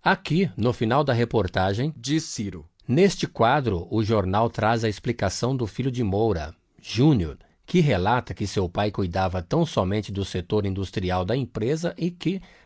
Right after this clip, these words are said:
Speaker 1: nada entendia de negócios, ficando essa parte por conta do sócio, em quem ele confiava plenamente e assinava tudo que o amigo lhe pedia,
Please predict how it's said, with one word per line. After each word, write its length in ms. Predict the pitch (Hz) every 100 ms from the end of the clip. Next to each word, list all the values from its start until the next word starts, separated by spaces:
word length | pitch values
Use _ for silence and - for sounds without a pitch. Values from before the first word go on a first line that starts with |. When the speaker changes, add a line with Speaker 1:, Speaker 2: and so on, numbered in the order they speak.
| -
Speaker 1:
nada 380 | 117 151 202 175
entendia 520 | 175 175 110 117 170
de 120 | 139
negócios, 680 | 123 92 95 87 - 80 - - - _
ficando 540 | - 175 160 175 175
essa 240 | 165 - 165
parte 480 | - 107 127 - - -
por 160 | 190
conta 260 | - 131 147
do 140 | 160
sócio, 480 | 180 - 104 127 - -
em 200 | 135 117
quem 360 | - 117 147 113
ele 220 | 101 92
confiava 680 | - 165 - 98 87 87
plenamente 720 | 85 147 165 98 98 143 175 -
e 100 | 143
assinava 560 | 151 - 123 135 120 104
tudo 320 | - 180 196
que 120 | 185
o 40 | 147
amigo 380 | 110 147 170
lhe 140 | 165 135
pedia, 580 | - 90 101 131 151